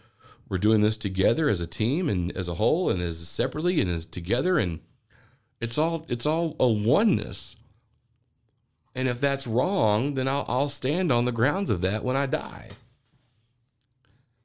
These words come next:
And, but I don't think that, I think once I pass, I'll go to review phase and I'll go, "Damn, I got it right, didn't get it right." It's very, it's very cut and dry. It's,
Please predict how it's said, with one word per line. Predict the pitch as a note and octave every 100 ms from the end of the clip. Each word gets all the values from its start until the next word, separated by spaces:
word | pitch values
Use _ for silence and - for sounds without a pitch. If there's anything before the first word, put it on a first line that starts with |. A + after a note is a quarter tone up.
| _ _ _ _ -
And, | A#2+ B2 B2 - _ _ _ _ _ _
but | A#2 C3+ -
I | A2+
don't | B2+ D3
think | - A#2+ C3 -
that, | A#2+ A2+ - _ _ _
I | - A2
think | A#2 B2 -
once | A2+ A#2
I | D3+
pass, | - F2+ E2 A2+ -
I'll | F#2
go | F2 F#2
to |
review | C#3 D3 G2+ F2+
phase | F2 F2 F2 A#2 - - _ _ _ _ _ _ _
and | G2+ G2
I'll | G#2+
go, | G#2 G#2 G#2+ G2+
"Damn, | G2 C#3+ C#3+ D#2+
I | D2+
got | F2+
it | F#2+
right, | E2+ C3+ D3+
didn't | A2+ C#3+
get | C#3+
it | C#3
right." | C#3+ D#3 G3+ -
It's | G#2+ -
very, | A2+ E3 F#3+
it's | C#3+
very | D3 F#3 G#3+
cut | - G3+ -
and | E3+
dry. | C3 C#3+ F#2+ -
It's, | F#2+ F2 -